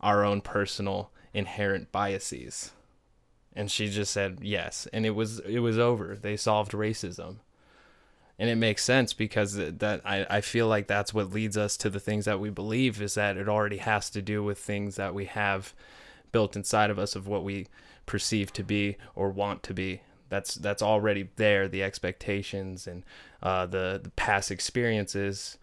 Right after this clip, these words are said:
create those underlying beliefs that then form our, um, beliefs that we're going to build upon those. So <laughs> all of that leading me to some random article on Reddit just said perfect.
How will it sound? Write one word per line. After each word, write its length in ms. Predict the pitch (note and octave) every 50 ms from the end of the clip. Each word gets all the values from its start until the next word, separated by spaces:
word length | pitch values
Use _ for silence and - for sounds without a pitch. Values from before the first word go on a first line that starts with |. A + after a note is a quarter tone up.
| - - - - -
create 280 | - - A2 G2+ G2
those 180 | - G2 G2+ F#2+
underlying 580 | - D#2+ A2 G#2+ G#2 G2+ G2 G2+ F#2+ G2 G2 F#2+
beliefs 460 | G#2 G2 G2 G#2 G#2 G2+ F#2+ - -
that 240 | - G2 F#2+ F2 -
then 220 | F#2+ F#2+ F#2+ F#2+
form 400 | - - - G2 G2 F#2 F2+ F2
our, 340 | - F2+ F2+ E2+ E2+ E2+ - - - - - - - - - _
um, 380 | - G2 F#2+ F#2 F2+ F2+ F#2 F#2+ - -
beliefs 340 | G2+ G2 G2+ G2 F#2+ -
that 220 | - G2+ G2 F#2+ -
we're 120 | G#2 G#2
going 220 | G2 G#2+ G#2 G#2 G#2+
to 120 | - A2
build 300 | G2 - A#2+ A2 G#2+ F#2+
upon 440 | G2+ - - - A2 G#2+ G2+ G2+ G2
those. 500 | F2+ F2 E2+ - - - - - - - - _ _ _ _ _ - _ - - - - - _ _ _ _ _ _ _ _ _ _ _ _ _ -
So 500 | - - C3 A#2 G#2+ G#2 G2 F2+ - - _ _ _ _
<laughs> 760 | A2+ G#2 - - - C3 - - - - - - - - -
all 160 | - B2 C3
of 80 | A#2 A2
that 240 | A2+ A2+ G#2 F2+
leading 260 | G#2 G#2 G#2+ G#2+ G#2+ G#2
me 140 | G2+ G2+
to 180 | F#2+ - - G2
some 240 | - - G2+ G2 G2+
random 280 | G2+ G2 G2 G2 F#2
article 340 | F2+ F#2+ F#2+ F#2+ F#2+ - F#2+
on 120 | F2+ F2+ F2+
Reddit 260 | F#2+ F#2 F2+ F2 E2
just 220 | - G2 F#2+ - -
said 180 | F#2 F2+ -
perfect. 500 | - F#2 F#2 F#2 - - C2 E2+ - -